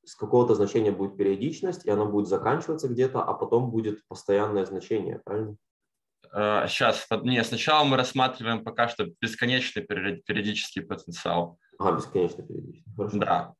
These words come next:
Speaker 2: Так, это у нас получается от А до, от А N какого-то плюс один.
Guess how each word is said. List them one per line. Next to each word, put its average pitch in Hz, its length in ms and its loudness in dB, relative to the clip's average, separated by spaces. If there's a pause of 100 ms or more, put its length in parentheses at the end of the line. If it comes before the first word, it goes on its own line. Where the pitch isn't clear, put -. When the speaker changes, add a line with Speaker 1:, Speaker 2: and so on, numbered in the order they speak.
(1040)
Speaker 2:
Так, - 320 -4
это - 340 -10
у 85 80 -6
нас 87 200 -8 (100)
получается - 720 -12 (180)
от - 320 -14 (1200)
А 90 420 -2 (1700)
до, 87 320 -4 (1000)
от - 120 -20 (140)
А 90 320 -4
N 156 520 -2 (1500)
какого-то - 840 -8 (200)
плюс - 260 -12
один. 123 560 -6